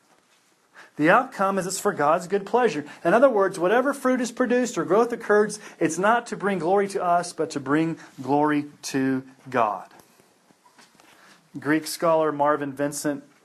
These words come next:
he's written a book back in the late eighteen hundreds called Word Studies in the New Testament. Um, he said this,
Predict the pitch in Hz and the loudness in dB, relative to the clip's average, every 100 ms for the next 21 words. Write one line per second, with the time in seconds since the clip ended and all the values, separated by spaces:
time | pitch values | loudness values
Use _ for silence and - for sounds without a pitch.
0 | _ _ _ 143 143 - - - _ - | _ _ _ -6 -4 -6 -18 -20 _ -10
1 | 147 156 151 135 147 143 147 143 139 135 | -4 -2 -2 0 -2 0 0 0 -2 -2
2 | 139 151 139 147 135 143 135 - - 135 | -2 -4 -8 -6 -4 -2 -4 -6 0 0
3 | 127 139 135 151 135 135 135 131 135 135 | 0 -4 -4 -6 -6 -6 -6 -6 -4 -6
4 | - 135 131 - - - - _ 135 127 | -4 -6 -6 -10 -20 -20 -20 _ -4 -2
5 | 123 117 - _ _ _ _ - 165 170 | -2 -6 -18 _ _ _ _ -14 -10 -2
6 | 202 147 156 131 | 0 2 2 0